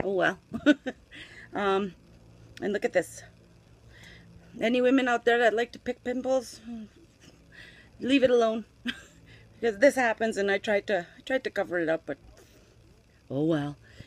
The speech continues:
Anyway, so please, no negative comments. It has to be a positive comment. Comment on something, um,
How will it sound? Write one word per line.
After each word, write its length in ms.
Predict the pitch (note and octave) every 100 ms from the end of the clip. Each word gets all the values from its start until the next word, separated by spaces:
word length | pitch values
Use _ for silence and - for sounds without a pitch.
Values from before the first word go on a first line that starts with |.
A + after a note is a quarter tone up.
| -
Anyway, 320 | A3 A3+ G#3
so 300 | - B3+ A3+ - - - -
please, 360 | A#3+ C4+ C4
no 140 | A3+ A3+
negative 380 | A3+ A3+ A3+
comments. 880 | - A3+ A3+ A3+ A#3+ - - - -
It 140 | A3+ F#3+
has 200 | F#3+ -
to 80 |
be 100 | -
a 60 | G3+
positive 540 | - G#3 F#3+ G3 G#3
comment. 560 | - A3 G#3 G#3 A3 - - - - - - - -
Comment 460 | - B3+ E4 F4+ D#4+
on 100 | C#4+
something, 640 | - C4+ - A#3+ A3+ A3+ F#3+ _ _ _ _ _ - - _ _ - -
um, 720 | G3 F#3+ G#3 G3+ G#3 G#3 G#3